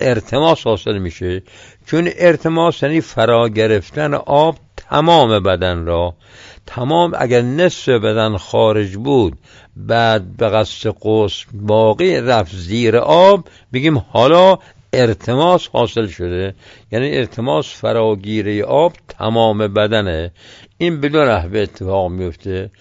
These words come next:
یه مرتبه تمام بدن خارج می‌شه از آب، بعد وارد می‌شه آدم توی آب، این یک نحو ارتماسیه، احداث ارتماسه. قسم دیگرش این که نصف بدن، بعضی از بدن خارج بشه،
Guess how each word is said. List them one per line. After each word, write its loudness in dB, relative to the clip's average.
یه -2
مرتبه 0
تمام -2
بدن 0
خارج -2
می‌شه -4
از -2
آب، 2
بعد 2
وارد 2
می‌شه -2
آدم -2
توی -6
آب، 0
این -4
یک 0
نحو -2
ارتماسیه، -2
احداث -2
ارتماسه. -4
قسم -2
دیگرش 0
این -6
که -4
نصف -4
بدن، -2
بعضی 0
از -6
بدن -2
خارج -4
بشه، -2